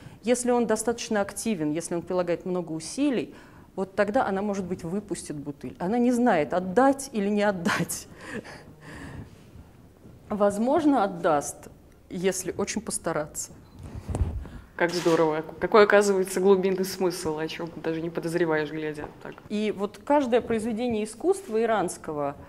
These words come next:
Speaker 1: его можно читать таким образом, вчитываться, и в нём будет там один, два, три. Считается, что классическое иску-, произведение должно содержать не менее семи слоёв смысла. Но на самом деле можно до бесконечности его интерпретировать и искать глубины.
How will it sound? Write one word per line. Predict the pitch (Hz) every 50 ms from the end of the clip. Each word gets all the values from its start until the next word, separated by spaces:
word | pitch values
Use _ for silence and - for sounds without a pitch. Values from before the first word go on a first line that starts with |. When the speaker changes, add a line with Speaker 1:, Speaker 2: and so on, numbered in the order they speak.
| - - - - - -
Speaker 1:
его | - 190 196 226
можно | 240 240 240 233 226 233 226
читать | 226 - - - - - 254 262 285 294 196 -
таким | 208 190 - - 196 196
образом, | 190 190 185 175 175 160 143 151 147 - -
вчитываться, | - - - - 240 240 240 - 208 180 170 165 - - - 147 123 107
и | - - - 185
в | 170 180
нём | 185 180 185 180
будет | 185 185 170 160 165 - - - -
там | - 156 147 143 135 -
один, | - 175 156 151 151 190 208 202 190 175 160 151
два, | 147 160 151 180 180 170 160
три. | - - 185 185 196 185 - - - - - - -
Считается, | - - - - - 233 247 240 240 233 214
что | - - 208
классическое | - - 202 196 - 294 302 - - 233 - - 214
иску-, | 185 - - 226
произведение | - - 196 202 185 185 196 180 220 220 214 202
должно | 175 175 175 180 190
содержать | - - 202 175 175 170 180 180 175 - -
не | 185
менее | 190 196 202 190 185
семи | - - 208 208 196 185
слоёв | 175 - - 147 143 139 127 -
смысла. | - - 156 143 135 - - - - - - - - - - - -
Но | 180 190
на | 196 202
самом | 202 - 294 285 269 247 214 208
деле | 190 208 185 165
можно | 160 180 208 214 214 202 196 190 180 - - - - - - - -
до | 175 185
бесконечности | 185 196 - - - 226 214 220 208 202 - - 165 147 - - 185
его | 160 165 165
интерпретировать | 156 147 - 170 - - - 180 - - 254 269 254 175 165 165 - -
и | 160
искать | 156 - - 185 175 170
глубины. | 160 170 160 151 143 143 139 139 139 139